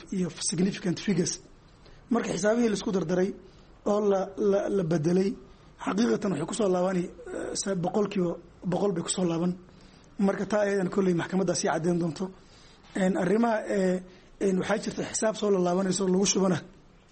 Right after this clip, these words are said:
lagu shubanayo. Taa ayada saan horaan sheegaybo, een, qof walbo labada boqol sagaashan iyo lixda gobol oo waddan ku taalla constituency-ga, nin walba oo returning officer ka ahaa wuxuu la imaaday foomkiisa. Foomkiisana waa la xaqiijiyey, waana la upload gariyey oo qadkaa la geliyey.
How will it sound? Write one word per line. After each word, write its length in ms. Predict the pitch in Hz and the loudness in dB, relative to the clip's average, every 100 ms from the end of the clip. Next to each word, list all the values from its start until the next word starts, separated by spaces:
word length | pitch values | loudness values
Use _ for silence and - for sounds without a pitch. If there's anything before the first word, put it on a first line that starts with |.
| - | -6
lagu 240 | 190 180 | 0 0
shubanayo. 420 | 190 190 180 151 135 - - - - | 0 0 0 0 -6 -16 -20 -20 -6
Taa 120 | 208 | 0
ayada 200 | 208 208 | 0 0
saan 160 | 185 208 | 0 0
horaan 180 | 190 202 | 2 0
sheegaybo, 400 | - 196 196 175 - - - - - - | 0 2 2 0 -6 -14 -20 -20 -20 -10
een, 400 | 220 190 180 170 - - - | -2 2 2 0 -8 -20 -10
qof 200 | - 254 | -4 0
walbo 440 | 262 202 180 170 180 - | 0 0 -2 -4 -6 -2
labada 240 | 202 214 | 0 0
boqol 260 | 175 180 285 | -2 -4 -4
sagaashan 360 | 202 208 214 | 0 0 0
iyo 80 | 196 | -2
lixda 340 | 202 180 175 - | -2 0 -2 -2
gobol 240 | 170 190 202 | 0 2 2
oo 60 | 190 | 2
waddan 180 | 175 175 | 0 -2
ku 100 | 196 | -2
taalla 220 | 180 165 | 0 0
constituency-ga, 680 | - 147 - 202 - 185 151 - - - - - | -2 -4 -2 0 0 -2 -6 -12 -20 -20 -14 -2
nin 180 | 208 214 | 0 2
walba 220 | 202 180 | 0 0
oo 80 | 196 | 0
returning 340 | 185 202 202 | 0 -2 -2
officer 300 | 170 151 202 | -2 -2 -4
ka 80 | 185 | -2
ahaa 140 | 180 175 | -2 -2
wuxuu 220 | 156 277 | -2 -2
la 80 | 208 | 0
imaaday 280 | 190 175 165 | 0 0 -4
foomkiisa. 500 | - 180 - - - - - - - | 0 0 0 -4 -4 -14 -20 -20 -20
Foomkiisana 580 | - 247 214 208 185 202 | -4 0 0 2 2 2
waa 120 | 196 | 2
la 80 | 180 | 0
xaqiijiyey, 520 | 170 - 160 - 160 - - - - - - | -4 -2 -4 -2 -8 -10 -20 -20 -20 -20 -2
waana 240 | 214 214 202 | 0 2 0
la 120 | 190 | 0
upload 220 | 175 175 | 0 0
gariyey 180 | 165 202 | 2 2
oo 40 | 190 | 0
qadkaa 280 | 190 214 | 0 0
la 80 | 180 | 0
geliyey. 240 | 147 156 | 0 -4